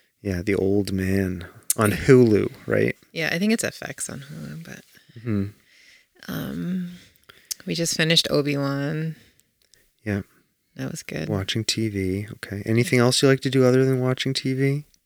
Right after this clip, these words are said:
Speaker 2: Spending time with my family.
Speaker 1: Yeah. Why do you say it that way in a funny voice?
Speaker 2: Because, <laughs> because you're sitting across the way from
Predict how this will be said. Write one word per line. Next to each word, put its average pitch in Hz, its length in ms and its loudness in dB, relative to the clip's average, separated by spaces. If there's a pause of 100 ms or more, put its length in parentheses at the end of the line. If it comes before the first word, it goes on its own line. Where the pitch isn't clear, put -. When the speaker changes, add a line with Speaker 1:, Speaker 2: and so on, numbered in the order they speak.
(400)
Speaker 2:
Spending 180 400 0
time 190 260 2
with 214 160 2
my 294 160 -2
family. 143 1040 0 (120)
Speaker 1:
Yeah. 98 400 -2 (840)
Why 135 120 6
do 165 80 8
you 180 40 8
say 175 200 2
it 156 140 2
that 87 180 -4
way 95 180 0
in 92 60 0
a 95 60 -4
funny 107 320 0
voice? 98 560 2
Speaker 2:
Because, - 760 -14
<laughs> - 40 -10
because 165 320 2
you're 156 100 8
sitting - 380 -4
across - 400 -12
the - 120 -16
way - 120 -12
from - 180 -18